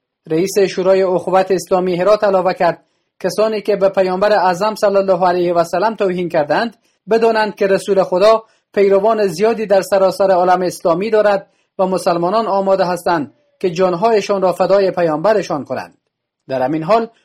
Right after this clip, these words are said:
حجت الاسلام و المسلمین محمد جواد رجبزاده یکی دیگر از روحانیون در ولایت هرات گفت، "این نخستین باری نیست که این روزنامه فرانسوی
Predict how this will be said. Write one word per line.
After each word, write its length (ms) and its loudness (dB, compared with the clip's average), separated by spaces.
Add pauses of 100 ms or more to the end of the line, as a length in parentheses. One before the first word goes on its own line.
(120)
حجت 320 -2
الاسلام 400 0
و 40 4
المسلمین 560 -2
محمد 400 -4
جواد 380 0
رجبزاده 760 0 (180)
یکی 260 0
دیگر 260 2
از 160 0
روحانیون 440 -2
در 180 2
ولایت 400 0
هرات 340 -2
گفت، 260 -2 (260)
"این 300 -4
نخستین 460 -4
باری 260 0
نیست 320 -4
که 60 -2
این 140 -2
روزنامه 480 -2
فرانسوی 600 -4